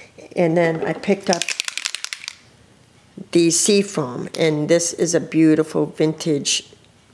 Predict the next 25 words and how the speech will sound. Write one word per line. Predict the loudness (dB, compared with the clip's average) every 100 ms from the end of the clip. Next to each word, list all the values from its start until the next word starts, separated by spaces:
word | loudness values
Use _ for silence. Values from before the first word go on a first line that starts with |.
| -10
greenish | 2 4 4 2 0
color. | -4 -4 -2 -2 -2
I | -2
just | 0 -2 0
love | 0 0
this. | -6 -4 -6 -10 -20 -20 -20 -20 _
So | -2 0 2 2
I'm | 0 -2
excited | -2 0 2
about | 2 0 0
these | -2 -2
colors. | -6 -2 -2 -2 0
And | 2
then | 2
I | 0
picked | -2 -4 -2
up | -2 -2
the |
navy, | 0 4 4 4 0 -4 -8 -20 -20 -18 -20 -10
<clears throat> | -2 -2 -2 0 2 2 0 -4 -2
only | 2 2
because | 0 -2 -2 -2 -2 -4 -8 -8 -8 -6 -8 -10 -16 -16 -16 _ -14 -6
it's | -4
so | -2 -2
pretty. | -2 -2 0 0 -2 -10